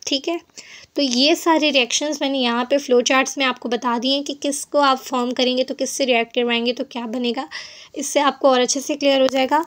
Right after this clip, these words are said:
स्लाइड जो मैंने आपके पास शेयर की है उसमें मैंने एक टेबल है उसको शेयर किया है। उसमें ये है कि आपके पास एक तो होगा कंडेंस स्ट्रक्चर फार्मूला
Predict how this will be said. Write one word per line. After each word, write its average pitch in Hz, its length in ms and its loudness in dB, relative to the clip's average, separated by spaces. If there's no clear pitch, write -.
स्लाइड 320 360 2
जो 311 120 -2
मैंने 302 160 -4
आपके 294 220 -6
पास 311 200 0
शेयर 254 260 2
की 262 180 -4
है 294 60 4
उसमें 294 280 -2
मैंने 285 260 0
एक 269 240 -2
टेबल 254 340 2
है 285 200 0
उसको 277 440 0
शेयर 262 260 0
किया 262 280 -4
है। 311 100 -10
उसमें 302 280 -6
ये 302 220 2
है 311 80 4
कि 302 140 -4
आपके 269 320 -2
पास 285 340 0
एक 277 220 -6
तो 285 100 2
होगा 277 280 0
कंडेंस 240 600 -2
स्ट्रक्चर 294 340 -4
फार्मूला 285 520 0